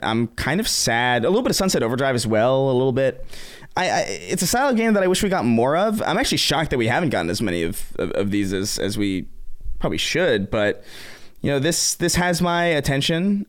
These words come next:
Uh, it's slated for twenty twenty-three. Obviously, uh, that could change, and, and maybe the P S four version doesn't show up until maybe later, but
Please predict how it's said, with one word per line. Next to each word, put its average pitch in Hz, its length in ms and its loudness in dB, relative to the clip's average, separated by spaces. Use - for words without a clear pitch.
Uh, 113 140 0
it's - 160 -2
slated 135 440 2
for 139 100 -6
twenty 139 200 -2
twenty-three. 139 480 0
Obviously, 107 640 0
uh, - 160 0
that 117 180 -2
could 117 200 -2
change, 143 500 0
and, 113 180 2
and 113 160 2
maybe 143 200 2
the 143 60 0
P 160 120 2
S 139 80 0
four 135 180 2
version 135 520 2
doesn't 131 400 0
show 180 200 0
up 175 160 0
until 180 380 0
maybe 180 220 0
later, 185 340 0
but 120 420 0